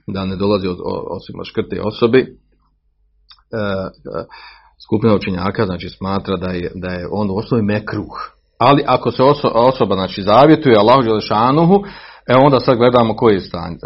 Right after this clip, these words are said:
Zavjetovala se šta? Na dobro djelo propisano, onda je važno da ga ispuni. Zavjetovala se na, na haram djelo, onda nije dozvoljeno da ga ispuni, tako dalje, e, što je iz oblasti fika pitanja, znači, gdje, e, što se obrađuje ti detalji, e,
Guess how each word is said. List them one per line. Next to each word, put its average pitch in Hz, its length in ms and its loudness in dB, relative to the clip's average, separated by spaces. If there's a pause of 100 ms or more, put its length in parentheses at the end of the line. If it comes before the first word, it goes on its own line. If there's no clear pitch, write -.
(140)
Zavjetovala 113 440 2
se 110 140 -6
šta? - 340 -2 (460)
Na 98 140 -4
dobro 123 380 4
djelo 113 280 4
propisano, 117 680 2
onda 104 140 0
je 95 60 -4
važno 98 260 -2
da 92 100 -6
ga 87 60 -8
ispuni. 85 360 -14 (200)
Zavjetovala 107 540 0
se 104 140 -10
na, 95 240 -8
na 90 100 -8
haram 120 420 4
djelo, 131 420 4 (160)
onda 98 220 -6
nije 101 160 -4
dozvoljeno 98 340 -6
da 95 40 -6
ga 98 60 -6
ispuni, 101 260 -12
tako 107 180 -4
dalje, 110 220 0
e, 107 60 -6 (880)
što - 240 2
je 95 160 6 (280)
iz 98 220 -2
oblasti 95 480 0
fika 98 320 -4
pitanja, 90 400 -2
znači, 90 240 -4 (320)
gdje, 92 140 -6
e, 92 340 -8
što 101 140 -6
se 101 80 -4
obrađuje 95 480 -2 (120)
ti 101 120 -4
detalji, 95 460 -4
e, - 80 -10